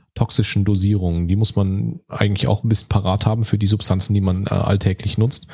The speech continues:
Und, ähm, das ist eben auch bei, bei der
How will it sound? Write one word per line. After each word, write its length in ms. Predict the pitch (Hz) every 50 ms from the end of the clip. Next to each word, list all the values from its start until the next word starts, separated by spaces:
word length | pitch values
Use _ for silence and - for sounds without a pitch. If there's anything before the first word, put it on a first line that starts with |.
| - - - - - - -
Und, 280 | - 120 107 95 98 98
ähm, 160 | 95 87 87
das 160 | 90 92 -
ist 140 | - - -
eben 180 | - - 98 92
auch 100 | 85 87
bei, 460 | - 87 85 82 82 95 - - -
bei 220 | - 60 - 90 87
der 320 | 85 82 80 78 - -